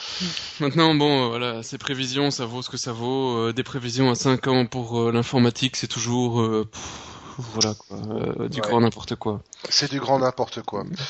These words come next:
Speaker 2: Absolument. Et dans le même registre du grand n'importe quoi, à tel point que celui-là, on avait hésité à le pa-, à pas le foutre dans les what the fuck, c'est,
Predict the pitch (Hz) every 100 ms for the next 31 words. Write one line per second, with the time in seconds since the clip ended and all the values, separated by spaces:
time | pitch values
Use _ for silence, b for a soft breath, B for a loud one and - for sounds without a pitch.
0 | 135 123 B 113 113 127 117 113 104 -
1 | 123 127 131 147 131 127 131 143 127 117
2 | 113 135 131 123 127 123 113 127 123 113
3 | 113 - 110 139 - 143 131 - 131 135
4 | 120 107 113 117 151 160 135 117 - 123
5 | 131 - 151 139 - 143 - 107 107 107
6 | 110 107 101 - 147 175 - B B B
7 | B B B - - 156 160